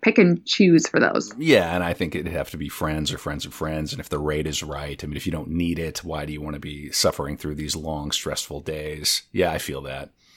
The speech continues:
Speaker 2: I'm sympathetic to anybody who's dealing with weddings, events, uh,
Speaker 1: Yeah.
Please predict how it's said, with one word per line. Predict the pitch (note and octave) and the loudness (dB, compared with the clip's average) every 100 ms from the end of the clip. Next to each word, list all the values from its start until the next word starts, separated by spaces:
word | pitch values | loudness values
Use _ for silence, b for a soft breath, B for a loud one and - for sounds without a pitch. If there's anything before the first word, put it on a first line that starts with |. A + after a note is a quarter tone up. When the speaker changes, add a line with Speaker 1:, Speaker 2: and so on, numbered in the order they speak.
| B B B B - | B B B B -2
Speaker 2:
I'm | G#2+ | 2
sympathetic | - A#2+ G#2 G#2 F#2+ | 4 4 4 4 4
to | E2+ | 0
anybody | F2 E2+ D#2+ | -2 0 0
who's | D2 D2 | -2 -4
dealing | E2 D#2 D2+ D2+ | -4 -4 -4 -6
with | C#2 - | -8 -10
weddings, | D2 D#2 D2 D2 C#2+ - - B B B B - | 0 0 0 -2 -2 -2 -2 B B B B -10
events, | D2+ D#2+ D#2 D#2 - - - - b b b - | -8 -4 -2 0 0 0 0 -4 b b b -8
uh, | C2 | -6
Speaker 1:
Yeah. | A#1+ A1+ A1+ | -6 -10 -14